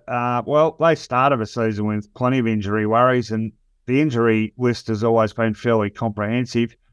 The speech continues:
Uh, Billings, Jones and McKenzie all set to resume in the V F L this weekend, so good to see them sort of start to come back into the fray. Uh, Tim Membry still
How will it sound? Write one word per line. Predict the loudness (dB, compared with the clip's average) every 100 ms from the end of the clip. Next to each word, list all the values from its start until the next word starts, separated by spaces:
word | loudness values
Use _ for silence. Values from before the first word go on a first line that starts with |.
| _ _ _ _ _ _ _ _
Uh, | 0 2 2
Billings, | 0 2 2 2 0 -4 -8 -16 -18 -14
Jones | -2 2 2 0 -2
and | -6 -4
McKenzie | -6 -6 -2 -2 -2 -2 -2
all | 0 0 0
set | -2 -4 -4
to | -2 -2
resume | 0 0 0 -2
in | -4 -2
the | 0
V | 0 0
F | 0
L | 2 2 2 0
this | -4 -4 -4 -2
weekend, | 0 0 -2 -2 -4
so | -2 2 2 2 -4 -6
good | -4 -4
to |
see | -4 -2 -2
them | 0 -2 -4
sort | -4 -6
of | -6
start | -10 -4 0 2 2 -2 -14 _ _ _
to | -20 -4
come | -2 0
back | 0 0 -4
into | -6 -4 0 0
the | -2
fray. | -2 2 2 2 -4 _ _ _ _
Uh, | -2 0 0
Tim | -2 -2 -2
Membry | 0 -2 -2 -4 -4
still | -12 -2 0 2 0 -4